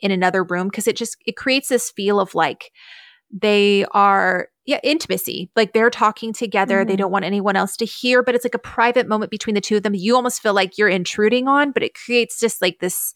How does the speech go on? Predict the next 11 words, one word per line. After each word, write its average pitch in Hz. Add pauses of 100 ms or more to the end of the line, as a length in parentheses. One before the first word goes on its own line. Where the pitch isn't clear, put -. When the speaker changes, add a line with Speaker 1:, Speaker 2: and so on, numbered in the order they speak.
(320)
Speaker 1:
this 202
warm 202
feeling. 156 (100)
Um, 175 (260)
and 196 (640)
I 214
gotta 226
say, 202
Giles 233
is 330
a 226